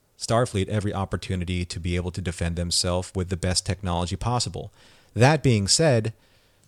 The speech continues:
it was necessary for the construct of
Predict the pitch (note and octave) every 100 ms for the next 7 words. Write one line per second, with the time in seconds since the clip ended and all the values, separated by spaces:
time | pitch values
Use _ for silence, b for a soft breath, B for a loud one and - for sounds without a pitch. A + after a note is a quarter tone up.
0 | - D#3+ D3+ C#3 C#3 C3+ C3 A#2+ - A2+
1 | B2+ B2+ - A#2 A2 G#2+ - A2 G#2+ G#2
2 | G2+ G2+ A2 A#2 - G#2 - A2 G#2+ -
3 | G2+ F#2+ F#2+ F#2 -